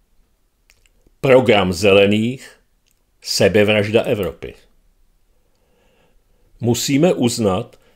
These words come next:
že všeobecně mají evropští ekologové a krajní levičáci záviděníhodnou schopnost komunikovat. Zatímco jsou cíle konzervativních hnutí stále příliš často prezentovány jako karikatury a odlištěné politiky,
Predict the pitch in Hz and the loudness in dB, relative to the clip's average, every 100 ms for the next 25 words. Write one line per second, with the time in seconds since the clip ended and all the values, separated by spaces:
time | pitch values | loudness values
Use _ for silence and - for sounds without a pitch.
0 | _ 104 110 95 - 175 160 117 - - | _ -4 -2 0 0 2 2 2 -2 -6
1 | 95 101 113 - 110 110 143 - - 131 | -4 -2 -2 -2 -2 0 -2 -4 -8 -6
2 | - - 147 127 98 95 90 90 - 104 | -4 -2 2 2 2 0 0 -4 -2 -4
3 | - 104 104 113 113 127 143 - 98 90 | 0 0 2 0 0 0 -2 -6 -6 -6
4 | 80 - 90 - - _ - 92 107 117 | -6 -8 -10 -10 -20 _ -8 0 2 2
5 | 143 139 147 151 135 143 147 117 - 156 | 2 0 0 0 -2 -2 -4 -4 -6 -6
6 | - 117 - - 113 110 90 78 71 - | -4 -4 -6 -8 -6 -4 -4 -8 -14 -14
7 | - _ _ _ _ _ _ _ 107 107 | -20 _ _ _ _ _ _ _ -2 0
8 | 107 160 165 180 170 180 156 - 170 156 | 2 0 2 2 2 2 0 -2 0 2
9 | 127 135 127 143 139 139 147 135 147 113 | 2 0 0 2 2 0 -2 -4 -4 -2
10 | 123 139 - 117 - 135 123 139 131 - | -2 -4 -4 -6 -4 0 2 2 -2 -6
11 | 123 131 - 131 - 131 - 117 110 123 | -6 -6 -4 -6 -4 -4 -2 -2 0 -2
12 | 120 123 123 120 123 127 107 123 117 120 | 0 0 2 0 -2 -2 -4 -6 -6 -2
13 | 104 107 113 101 123 110 113 110 113 117 | -2 -2 -4 -4 -4 -6 -4 -4 -4 -2
14 | 104 113 - 127 123 120 - 95 95 92 | -2 -6 -6 -6 -4 -4 -4 -6 -6 -6
15 | 92 87 98 107 | -8 -10 -10 -12